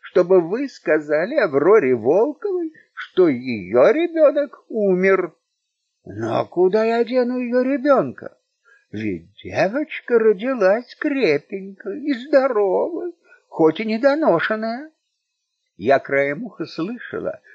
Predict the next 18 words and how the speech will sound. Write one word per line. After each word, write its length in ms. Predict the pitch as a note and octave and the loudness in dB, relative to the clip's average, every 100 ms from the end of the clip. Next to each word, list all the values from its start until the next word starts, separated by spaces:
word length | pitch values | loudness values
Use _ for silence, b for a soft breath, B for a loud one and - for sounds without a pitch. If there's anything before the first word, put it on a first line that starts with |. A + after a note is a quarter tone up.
| b | b
что 220 | - F3 | -4 -2
в 60 | - | -2
соседнем 800 | - D#3+ D#3 - F#4+ G3+ A#2 A2 | -4 -4 -4 -6 -6 -4 -4 0
родзале 680 | B2 F#2+ G2 F2+ E2 F2+ - | -2 -2 0 0 0 -6 0
у 140 | F#3 | 2
женщины 720 | C#3+ B2 A3 E4 - D4+ C4+ | 2 0 -2 -4 -10 -10 -6
умер 440 | C4 G#3+ A#3+ C4 C4 | -6 -6 -6 -8 -6
ребенок 600 | C4+ G3 D#3 E3 G3+ - | -8 -2 0 0 -6 -10
в 40 | |
родах. 520 | A#3 F3 C3 F3+ _ _ _ _ _ _ _ _ - | -6 -4 -6 -12 _ _ _ _ _ _ _ _ 2
Тоже 380 | A3 D#3 E3+ | 4 4 0
недоношенная, 920 | F#3+ G3 G3 G3 F#3 F#3 - F3 F3 E3 _ - | -8 -6 -4 -4 -6 -10 -14 -12 -12 -14 _ -2
такой 400 | C3+ - A#2 A2 | -2 0 -2 0
же 120 | D#3 | -2
примерно 600 | F3 C#4+ C4 B3+ C4+ D4 | -2 -4 0 -2 0 -4
срок, 580 | - C4 G3 G3 - _ _ _ | -4 -2 -2 -2 -8 _ _ _
тоже 320 | F#2 F2+ G2+ | -8 -6 -8
девочка. 880 | G#2+ G2+ A2 B2 G3 G3+ - - | -4 2 4 4 2 -4 -10 -18